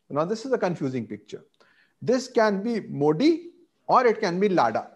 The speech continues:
because it may evolve over time. So don't leave it, do a gad antibody. If the antibody is positive, this is lada. If it is negative, go for a genetic study in that perspective.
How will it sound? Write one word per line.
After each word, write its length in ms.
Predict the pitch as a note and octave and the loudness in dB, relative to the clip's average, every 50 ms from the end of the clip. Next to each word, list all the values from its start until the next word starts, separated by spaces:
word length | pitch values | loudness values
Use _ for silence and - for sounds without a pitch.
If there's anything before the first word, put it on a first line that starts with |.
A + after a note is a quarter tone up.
| - | -4
because 240 | - C#3 E3 E3 E3 | -2 0 2 2 0
it 180 | F3 D#3 D#3+ E3 | 0 -4 -4 -4
may 120 | F3+ G3 G3 F#3+ | -4 -4 -2 -2
evolve 420 | E3 C#3+ C#3+ D#3 D#3+ D#3+ D#3+ D3+ | -2 2 4 6 6 6 4 2
over 220 | D3+ C3+ B2 B2+ A2+ | 0 0 0 0 0
time. 300 | - A2+ A2+ D3+ A3+ - - _ _ _ _ | -2 -4 -4 -4 -6 -8 -14 _ _ _ _
So 140 | - - A3 | -2 0 0
don't 340 | G#3 F#3+ B3 C#4+ C#4+ A#3 A#3 | 2 4 4 4 4 2 0
leave 200 | G#3 G#3 F#3+ F#3 | 0 0 2 2
it, 260 | A#3+ C#4+ - - C#3 | 0 -2 -4 -4 -2
do 140 | C#3 E3 F#3+ | 2 2 2
a 60 | F#3 | 2
gad 300 | E3+ D3+ D3+ C3+ C3+ C3 | 4 2 2 2 2 0
antibody. 680 | C3 A#2+ A#2+ - B2 A2 A#2 A2+ A2+ E3 D4+ G#4 - - - _ _ _ _ _ _ _ | -2 -6 -6 -8 -6 -4 -4 -2 0 0 0 0 0 -6 -12 _ _ _ _ _ _ _
If 120 | - D3+ D#3 | -4 2 4
the 100 | F#3+ F#3 | 4 4
antibody 420 | F#3+ G#3 C4+ C4+ C#4 C4+ B3+ C4 | 4 2 2 4 4 4 4 2
is 140 | B3 - - | -4 -8 -6
positive, 580 | - - G3+ F#3 F3+ E3+ D#3+ - F#3+ G3+ F#3+ | 0 4 4 4 4 4 0 0 0 0 0
this 180 | D3+ D3+ C#3+ - | 0 -2 -2 -2
is 120 | D3 C3 | -4 -4
lada. 500 | A#2+ B2 B2 A#2+ A#2 A2+ - A3 E4+ F#4+ - - _ _ _ _ _ - | 0 2 2 2 4 4 4 4 2 0 -4 -14 _ _ _ _ _ 2
If 180 | - G3+ G3 A3+ | 2 4 4 2
it 100 | A#3 A#3+ | 2 2
is 100 | A#3 G3 | 2 2
negative, 520 | F#3+ F#3 E3+ D3 D3 C#3 C#3+ F3+ E3 C#3+ | 2 -2 -2 -2 -2 -2 0 -2 -2 0
go 140 | C3 C#3 B2+ | 0 0 0
for 180 | B2 C#3 D3 | 2 0 0
a 180 | A#3 B3 - - A#2+ | 0 -2 -4 -4 -2
genetic 420 | D#3 D#3+ D#3+ D#3+ D#3+ E3 D3 - | 0 0 0 0 0 -2 -4 -4
study 480 | - - - B2 G#2+ A#2+ - - - - - | -4 -4 -4 -4 -2 -2 -4 -6 -8 -8 -8
in 120 | B2 C3 | -6 -4
that 220 | B2 G#2+ G2+ - | -4 -4 -4 -4
perspective. 560 | - A2+ G#2 - - - G2 - _ - - | -6 -6 -6 -6 -10 -14 -14 -14 _ -14 -16